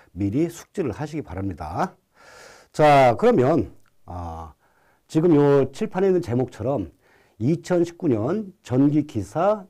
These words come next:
전기산업기사 실기 대비 오리엔테이션 시간, 올, 올해 이천십구 년 대비, 아, 어떤 실기, 어떤 내용 갖다가 제가 설명해 드릴게요. 자, 저 수업 순서는 첫 번째,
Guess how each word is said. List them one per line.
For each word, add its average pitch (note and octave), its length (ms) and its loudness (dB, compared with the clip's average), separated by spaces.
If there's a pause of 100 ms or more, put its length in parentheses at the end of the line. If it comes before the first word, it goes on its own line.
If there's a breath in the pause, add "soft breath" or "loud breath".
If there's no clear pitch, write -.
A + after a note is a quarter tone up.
전기산업기사 A#2+ 1300 -4
실기 G3+ 420 -6
대비 C#3+ 260 0
오리엔테이션 A2+ 380 -2
시간, G2+ 440 -8 (520 soft breath)
올, C#3 360 6
올해 D3+ 600 4
이천십구 C#3 640 -4
년 F3 180 2
대비, C#3+ 420 -4 (200)
아, E2+ 360 -12
어떤 D#3+ 520 0 (260 loud breath)
실기, F#3+ 640 -2 (220)
어떤 A#2+ 500 -4 (160 soft breath)
내용 A#2+ 300 0
갖다가 C3+ 260 -2
제가 F#2+ 200 -10
설명해 E3 340 -2
드릴게요. G#2 600 -8 (540 soft breath)
자, C3+ 480 4 (460)
저 A#2+ 220 0
수업 A3+ 260 -2
순서는 B2+ 560 -2
첫 - 220 -10
번째, D#3 560 -2